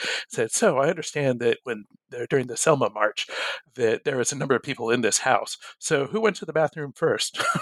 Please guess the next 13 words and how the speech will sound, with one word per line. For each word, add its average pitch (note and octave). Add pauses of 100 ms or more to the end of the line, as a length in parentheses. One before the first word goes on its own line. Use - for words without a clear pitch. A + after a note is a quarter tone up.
(200)
<laughs> -
Was A#2
it A2
you, F3
or A2+
was A#2
it, - (160)
<laughs> -
you E3
know, D3
this C#3+
other C3+
major B2+